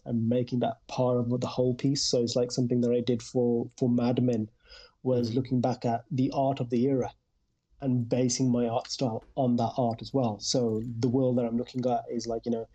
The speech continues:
Speaker 1: is nineteen fifties advertising.
Speaker 2: Mm-hmm.
Speaker 1: And to draw in that style and make the piece of that, of that world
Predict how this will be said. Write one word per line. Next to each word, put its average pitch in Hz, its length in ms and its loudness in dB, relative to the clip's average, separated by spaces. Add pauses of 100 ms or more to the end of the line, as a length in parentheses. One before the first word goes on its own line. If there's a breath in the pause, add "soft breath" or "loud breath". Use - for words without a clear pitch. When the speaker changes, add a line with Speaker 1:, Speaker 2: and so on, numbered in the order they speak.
(140)
Speaker 1:
is 113 140 -4
nineteen 117 320 -2
fifties 117 320 -2
advertising. 117 560 0 (340 loud breath)
Speaker 2:
Mm-hmm. 117 320 -6
Speaker 1:
And 120 340 0
to - 80 2
draw 139 340 4
in 131 100 4
that 120 160 0
style 120 520 0
and 120 140 -2
make 120 220 -2
the - 60 -12
piece 120 300 -2 (100)
of 120 200 0
that, 117 200 0 (120)
of 123 160 0
that 117 180 0
world 120 380 2